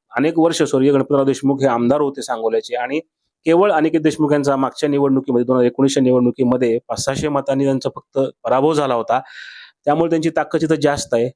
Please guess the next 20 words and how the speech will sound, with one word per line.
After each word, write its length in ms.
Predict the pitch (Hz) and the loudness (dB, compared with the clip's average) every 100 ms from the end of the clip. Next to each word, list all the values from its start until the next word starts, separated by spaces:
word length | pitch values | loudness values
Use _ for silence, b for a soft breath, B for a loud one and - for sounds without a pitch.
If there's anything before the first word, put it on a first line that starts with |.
| _ | _
आणि 160 | 120 139 | 0 0
आता 140 | 139 | 2
ही 120 | 131 | 0
सर्व 220 | 147 156 151 | 0 0 0
ताकद 360 | 143 - 135 | -2 -2 -4
धैर्यशील 380 | 120 127 131 143 | 0 0 0 0
मोहिते 320 | 135 123 131 | 2 2 0
पाटील 320 | 135 131 139 127 | 0 0 0 -2
यांच्या 220 | 120 127 | -2 -4
पाठीशी 420 | 127 117 123 135 | -4 -6 -2 0
उभी 140 | 127 | 2
राहणार 160 | 135 131 | 2 0
असल्यामुळं 460 | - 131 131 123 123 | -4 -2 0 0 -4
त्यांचा, 800 | - - - _ 131 123 135 135 - _ _ _ | -10 -20 -20 _ -4 -2 -2 -4 -10 _ _ _
म्हणजे 120 | 123 123 | -8 -4
त्यांना 180 | 131 | -2
त्याचा 200 | 143 147 | 0 0
फायदा 300 | 143 135 135 | 0 -2 -2
होणार 300 | 143 131 123 | 0 0 0
आहे. 280 | 120 110 135 | -2 0 -2